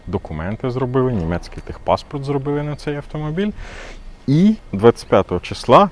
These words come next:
він вже був готовий до відвантаження, його вже видали, грубо кажучи, логісту, сказали: «Гоу, ти можеш забирати цей автомобіль». Сьогодні у нас дванадцяте число, вже більше двох тижнів. Вони не знають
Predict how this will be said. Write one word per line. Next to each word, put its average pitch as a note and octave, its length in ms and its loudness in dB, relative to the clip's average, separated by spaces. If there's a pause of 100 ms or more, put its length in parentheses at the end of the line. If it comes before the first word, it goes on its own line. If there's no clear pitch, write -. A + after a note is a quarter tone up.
(100)
він G2+ 180 2
вже F#2+ 180 -2
був F2 280 -2
готовий G#2 540 -2
до F2 160 0
відвантаження, F#2+ 1000 2
його F2+ 300 -2
вже F2 300 -4 (200)
видали, G#2 420 4
грубо F2 320 -2
кажучи, D#2 600 -4 (220)
логісту, E2+ 680 -2
сказали: D#2+ 520 -2 (100)
«Гоу, E3+ 400 6
ти F2 60 -6
можеш F#2 380 -2
забирати E2 500 -2
цей E2 200 -6
автомобіль». E2+ 580 -6
Сьогодні A2 340 2
у - 20 2
нас G2 280 -2 (180)
дванадцяте G2+ 640 0
число, - 300 -14 (160)
вже E2 200 -6 (160)
більше D#3 400 -4 (220)
двох G2 340 -6
тижнів. D#3+ 500 -4 (720)
Вони F2 560 -2
не F#2+ 200 0
знають A2 560 -2